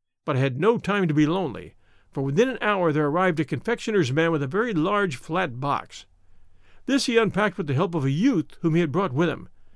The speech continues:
and presently, to my very great astonishment, a quite Epicurean little cold supper began to be laid out upon our humble lodging-house mahogany. There were a couple of brace of cold woodcock, a pheasant,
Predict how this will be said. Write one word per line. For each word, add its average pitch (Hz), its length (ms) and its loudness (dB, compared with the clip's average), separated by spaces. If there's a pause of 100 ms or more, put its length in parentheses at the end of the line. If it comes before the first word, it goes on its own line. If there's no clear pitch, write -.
(180)
and - 140 -18
presently, 151 540 0 (100)
to - 100 -10
my 139 120 -2
very 202 260 2
great 240 320 0
astonishment, 202 600 -2 (1400)
a - 80 -8
quite 247 300 0
Epicurean 208 720 0
little 180 180 2
cold 226 320 -2
supper - 340 -4
began 147 320 0
to 151 80 0
be 147 140 4
laid 180 220 2
out 175 160 0
upon 156 260 -2
our 143 80 -2
humble 214 340 0
lodging-house 170 600 2
mahogany. 127 600 -4 (1600)
There 151 100 0
were 175 120 4
a 180 40 2
couple 262 280 0
of 127 160 -2
brace 185 480 0 (260)
of 151 160 -2
cold 247 320 -2
woodcock, 160 640 -2 (260)
a 143 80 -6
pheasant, 147 520 -2